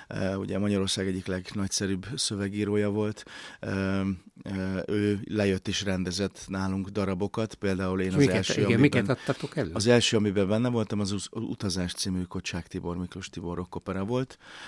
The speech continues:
Speaker 1: ö, aztán meg az Anna Karenina, de hát ezen kívül volt, ö, Elizabeth, volt István a király, volt Vörösmalom,
Speaker 2: Hm.
Speaker 1: volt, ö, f-, f-, Isten pénze, és még sorolhatnám
Speaker 2: De
Speaker 1: nagyon
Speaker 2: ebbe,
Speaker 1: sok.
Speaker 2: ezekbe te még mind, mind diák vagy, mint
Speaker 1: Az Isten pénzében játszottam,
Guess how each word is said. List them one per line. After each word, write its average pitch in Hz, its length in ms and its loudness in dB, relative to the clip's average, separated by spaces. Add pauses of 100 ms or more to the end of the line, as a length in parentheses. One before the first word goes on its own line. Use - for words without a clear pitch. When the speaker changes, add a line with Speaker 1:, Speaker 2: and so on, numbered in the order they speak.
(120)
Speaker 1:
ö, 95 360 2 (400)
aztán 104 260 0
meg 98 100 0
az 98 100 0
Anna 120 200 2
Karenina, 120 600 2 (760)
de 120 100 6
hát 117 120 6
ezen 117 220 8
kívül 104 340 4
volt, 98 300 4
ö, 92 180 4 (380)
Elizabeth, 101 840 4
volt 90 300 2
István 107 360 0
a 95 80 0
király, 92 640 0
volt 87 260 -2
Vörösmalom, 95 840 0 (200)
Speaker 2:
Hm. 214 60 2 (220)
Speaker 1:
volt, 87 400 0
ö, 90 480 2 (380)
f-, 95 220 -10
f-, 98 100 -8 (200)
Isten 107 420 0
pénze, 101 640 2
és 104 320 2
még 92 220 0
sorolhatnám 82 640 -4
Speaker 2:
De 82 60 -10
Speaker 1:
nagyon - 200 0
Speaker 2:
ebbe, 117 160 2
Speaker 1:
sok. 120 80 4
Speaker 2:
ezekbe 120 400 2
te - 140 0
még 120 180 4
mind, 123 260 4
mind 117 200 4
diák 95 440 0
vagy, 110 220 0
mint 110 220 0
Speaker 1:
Az 123 80 2
Isten 147 340 6
pénzében 120 460 8
játszottam, 151 760 6